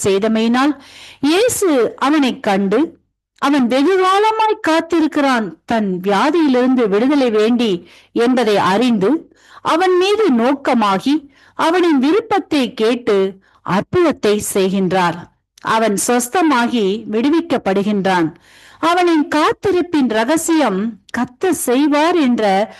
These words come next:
ஒரு நிச்சயம் இருந்தது. மற்றவர்களுக்கெல்லாம்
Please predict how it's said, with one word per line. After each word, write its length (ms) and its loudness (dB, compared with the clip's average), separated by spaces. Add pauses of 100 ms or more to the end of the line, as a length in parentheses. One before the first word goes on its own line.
(160)
ஒரு 280 0
நிச்சயம் 640 0
இருந்தது. 460 0 (460)
மற்றவர்களுக்கெல்லாம் 1400 0